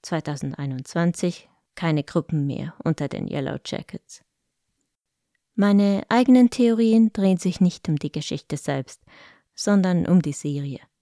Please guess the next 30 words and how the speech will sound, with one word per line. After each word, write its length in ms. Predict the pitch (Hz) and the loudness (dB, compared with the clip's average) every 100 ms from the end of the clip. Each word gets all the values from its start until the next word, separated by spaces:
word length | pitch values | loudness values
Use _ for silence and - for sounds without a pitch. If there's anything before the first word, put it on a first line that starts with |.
| _ _ _ _ _ _ _ _ - | _ _ _ _ _ _ _ _ 0
Meine 340 | 196 233 226 | 4 6 4
Theorie 460 | - 202 196 202 202 | 2 2 2 2 2
für 160 | 190 | 0
die 180 | 165 156 | 0 -4
dritte 280 | 185 180 156 | -4 -4 -4
Staffel 440 | - 165 170 165 | -4 -4 -2 -2
ist 180 | 156 - | -2 0
nämlich, 360 | 160 156 160 - | 0 0 -2 -4
dass 180 | 160 | -6
sie 80 | - | -2
am 100 | 160 | -2
Ende 300 | - 190 170 | 2 2 2
der 120 | 165 139 | -2 -6
Staffel 400 | - 147 - 143 | -6 -6 -4 -6
gerettet 520 | 147 143 - 131 - | -6 -10 -14 -16 -14
werden. 340 | 135 170 180 _ _ _ _ _ _ _ _ _ _ _ _ _ | -14 -12 -12 _ _ _ _ _ _ _ _ _ _ _ _ _
Vielleicht 520 | - 208 208 214 - | -2 0 2 0 -2
hat 160 | 208 - | -4 0
jemand 320 | 190 175 160 | 2 2 -2
das 160 | - - | -10 -6
Feuer 340 | 180 190 190 | 0 2 2
gesehen 640 | 185 - 180 175 170 170 | 0 -2 -2 0 0 -2
oder 380 | - 156 151 147 | -4 -4 -4 -6
aber 340 | 151 147 - | -8 -6 -4
jemand 420 | 156 151 156 147 - | -4 -2 -2 -2 -4
stolpert 460 | - 185 190 196 | 0 0 0 -4
zufällig 520 | - 165 180 165 165 | -4 -6 -4 -2 -4
über 200 | 160 170 | -6 -6
die 120 | 160 165 | -2 0
Mädchen 540 | 165 165 - 170 | 2 0 -2 -2